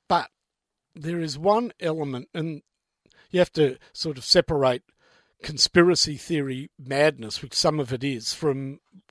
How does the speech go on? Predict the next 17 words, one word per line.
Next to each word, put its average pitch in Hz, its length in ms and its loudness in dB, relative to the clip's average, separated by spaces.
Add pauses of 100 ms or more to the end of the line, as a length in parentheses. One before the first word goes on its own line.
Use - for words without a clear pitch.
(420)
actual 151 400 -4
analysis. 127 680 0
And 151 140 -6 (540)
I'm 262 180 -2
really 262 200 -2
questioning 143 600 -2
whether 160 240 4
or 147 120 -2
not 139 200 -2 (880)
the 151 120 -10
covid 143 420 0
nineteen 135 880 -4 (560)
crisis, 147 600 -4
which 139 200 -12
it 117 140 -8
has 120 260 -6
been, 139 440 -2